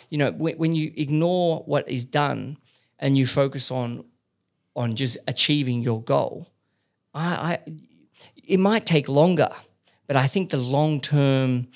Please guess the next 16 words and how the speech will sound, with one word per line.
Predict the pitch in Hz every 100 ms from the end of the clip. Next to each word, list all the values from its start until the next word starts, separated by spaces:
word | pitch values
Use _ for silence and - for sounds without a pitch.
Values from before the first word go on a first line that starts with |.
| _
so | - 147
long | 156
as | 151
you |
keep | 139 - 156
improving, | 139 113 - 185 196 147 110
I | 120
think | 143
the | 131
long | 117 139 165
term | 156 147 127
result | 117 123 117 -
is | 131
gonna | - 117 113
be | 117
something | - 113 110 113 120